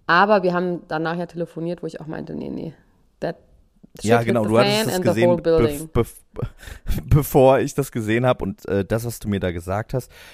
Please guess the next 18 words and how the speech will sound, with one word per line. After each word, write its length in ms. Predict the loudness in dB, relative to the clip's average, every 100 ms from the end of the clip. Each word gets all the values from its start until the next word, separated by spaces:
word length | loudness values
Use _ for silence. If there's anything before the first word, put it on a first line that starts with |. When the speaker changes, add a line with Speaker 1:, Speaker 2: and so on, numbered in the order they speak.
| -14 -10
Speaker 2:
das 160 | -8
konnte 360 | 0 2 2 0
ich 160 | -4
im 120 | -4 -4
ersten 260 | -4 0
Moment 320 | 0 0 -2
gar 160 | -4 -4
nicht 220 | -4 -10
glauben, 680 | -10 -6 -4 -4 -6 -12 -12
weil 160 | -8 -6
es 180 | -8 -12
so, 80 | -12
für 140 | -4 0
mich 200 | 0 -2
so, 440 | 0 4 4 4 -2 -20 -20 _ _ -2
ähm, 640 | 2 4 4 2 0 -4 -10 _ -12
so 340 | -6 0 2
absurd 800 | 0 -2 0 4 6 4 0 -20